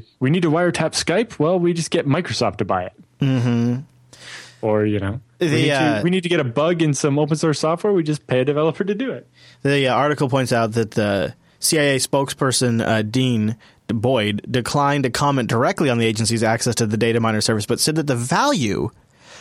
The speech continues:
Speaker 2: of open source information has never been greater. I hate that they're calling anything posted on the web as open source information. Like,
Speaker 1: Open
Speaker 2: it
Speaker 1: source intelligence. Uh,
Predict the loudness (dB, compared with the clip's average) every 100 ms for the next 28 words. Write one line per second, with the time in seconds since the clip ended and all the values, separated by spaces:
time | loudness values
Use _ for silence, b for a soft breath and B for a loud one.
0 | B -4 -4 -2 -2 0 0 0 0 0
1 | 2 2 2 0 -2 -2 0 0 2 0
2 | 0 -2 -4 -12 _ _ _ -2 0 2
3 | 2 0 0 0 0 -4 -6 -2 -2 -2
4 | 0 0 0 0 0 0 2 0 -2 -8
5 | B B -2 0 0 -2 0 0 0 0
6 | 2 2 2 0 -2 0 -2 0 -2 0
7 | 0 0 -2 0 0 0 -4 -8 B -2
8 | 0 2 0 2 2 0 -2 0 0 0
9 | -4 -8 -4 0 2 2